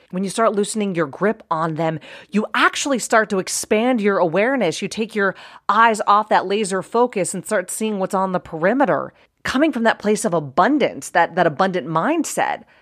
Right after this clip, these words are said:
allows you to see so much more in your life, more options, more choices, more resources. So if you don't know what you want,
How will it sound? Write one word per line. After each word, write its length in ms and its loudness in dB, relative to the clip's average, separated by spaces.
allows 680 2
you 260 0
to 180 -10
see 340 -4
so 280 0
much 240 -2
more 240 0
in 100 -2
your 120 0
life, 360 2
more 240 0
options, 500 0
more 160 -4
choices, 680 -2
more 180 0
resources. 1160 -4
So 160 0
if 100 0
you 100 4
don't 180 4
know 120 6
what 220 -2
you 140 -4
want, 680 0